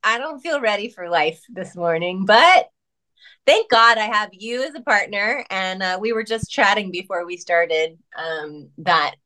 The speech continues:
we spent a lot of time yesterday with all of the, all of the, um,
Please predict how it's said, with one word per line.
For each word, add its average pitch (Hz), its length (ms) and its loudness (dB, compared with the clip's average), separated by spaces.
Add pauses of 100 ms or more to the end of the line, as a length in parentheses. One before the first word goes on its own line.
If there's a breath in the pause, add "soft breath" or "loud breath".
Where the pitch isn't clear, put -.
we 202 140 -6
spent 415 240 4
a 254 60 6
lot 214 400 6
of 254 100 -4
time 262 320 -2
yesterday 165 920 0 (400)
with 190 160 -10
all 208 260 6
of 196 160 -4
the, 185 140 -14 (260)
all 180 220 2
of 190 140 -8
the, 175 300 2
um, 165 380 -6